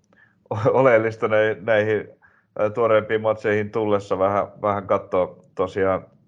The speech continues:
sitäkin, että miten noi edelliset matsit on joukkueilla sujunut, ja tota, ö, Pep on siinä,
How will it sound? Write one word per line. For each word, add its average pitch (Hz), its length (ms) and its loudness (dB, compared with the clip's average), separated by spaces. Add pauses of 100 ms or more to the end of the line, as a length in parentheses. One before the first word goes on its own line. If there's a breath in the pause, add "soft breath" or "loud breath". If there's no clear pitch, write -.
(240)
sitäkin, 104 460 0
että 90 200 -6
miten 92 300 -4
noi 92 220 -2 (880 loud breath)
edelliset 104 400 2
matsit 110 540 -4 (840)
on 131 360 2 (1120)
joukkueilla 120 1040 2 (260)
sujunut, 120 640 -4
ja 98 180 2
tota, 98 640 0 (880 soft breath)
ö, 92 360 4
Pep 110 240 -2
on 101 160 0
siinä, 104 280 -2